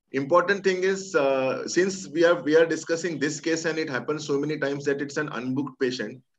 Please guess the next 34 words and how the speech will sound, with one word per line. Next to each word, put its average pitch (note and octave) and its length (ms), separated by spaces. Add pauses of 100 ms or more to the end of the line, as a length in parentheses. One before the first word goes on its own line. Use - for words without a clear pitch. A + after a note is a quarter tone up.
(180)
where C#3+ 400 (120)
we D3+ 120
do D3 140
not D3+ 320
know D#3 360 (140)
or D3 120
the D3+ 180
previous D3 400
records C#3 380
may C3+ 120
not D#3 220
show D#3 300
any C#3+ 200
morbid C3 440
adherence, A#2+ 480
et G#2+ 120
cetera. G2+ 360 (320)
And B2+ 160
then D#3+ 160
we D#3+ 100
are D#3 100
managing. B2 460
So B2 140
one D3+ 200
practical D#3+ 460
tip D3+ 240
is D3+ 100
if D3 200
you D#3 80
have C#3 160
done D3 180
an E3+ 140
obstetric C#3+ 420
hysterectomy, C3 680